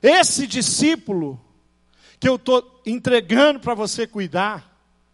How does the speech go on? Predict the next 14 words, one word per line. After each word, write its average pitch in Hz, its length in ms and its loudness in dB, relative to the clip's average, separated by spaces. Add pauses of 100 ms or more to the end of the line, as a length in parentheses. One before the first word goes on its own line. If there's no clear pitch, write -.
(600)
ele 165 160 -4
vai 170 220 -6
escrever, 147 560 -8
Ananias, 127 540 -12
quatorze 175 640 -12
livros, 165 800 -20 (600)
cartas, 143 520 -16
epístolas, - 920 -18 (3250)
na 127 140 -12
minha 123 240 -12
palavra, 104 680 -18
na 120 140 -20
Bíblia 113 300 -18
Sagrada. 92 540 -20